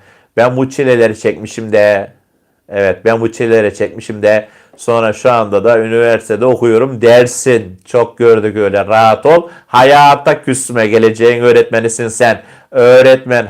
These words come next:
hayata küsmez. Eşit ağırlıkta ilk on K zor mu? Zor tabii ki. Yani Deniz <laughs> bayağı bir zor bu. Yani ilk on K yani. On altı K.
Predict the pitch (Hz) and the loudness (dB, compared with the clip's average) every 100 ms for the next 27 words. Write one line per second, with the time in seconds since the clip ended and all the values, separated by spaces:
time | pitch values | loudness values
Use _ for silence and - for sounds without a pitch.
0 | - 113 127 123 113 101 - 143 160 151 | -2 2 4 4 4 2 2 4 4 0
1 | _ _ - 113 - 113 113 107 - - | _ _ -6 -6 -6 -2 0 0 -2 -14
2 | _ _ _ _ _ _ _ 120 127 - | _ _ _ _ _ _ _ -2 -2 0
3 | 151 139 135 135 123 135 143 - 135 127 | 4 4 2 -2 -2 -2 -4 -2 -2 -2
4 | 131 123 127 113 120 110 104 95 113 113 | 0 2 2 2 2 2 -2 0 0 2
5 | 110 95 90 - 82 87 101 101 107 104 | 0 -2 -4 -8 -8 -4 -2 -2 -2 -2
6 | 117 120 - - 95 98 110 123 123 107 | 0 -4 -8 -10 -16 -6 0 2 2 0
7 | 98 117 107 110 - _ - 139 - 127 | -2 -2 0 -6 -16 _ -20 -8 0 2
8 | 131 120 110 104 104 107 95 107 98 87 | 2 0 -4 -4 -4 -4 -2 0 2 0
9 | - - 87 90 92 90 85 _ _ _ | -6 -20 -12 -6 -6 -6 -12 _ _ _
10 | _ _ _ _ _ _ _ _ _ _ | _ _ _ _ _ _ _ _ _ _
11 | _ _ 120 131 127 110 - 101 104 107 | _ _ -2 2 2 2 -2 -4 2 2
12 | 135 - | 2 -2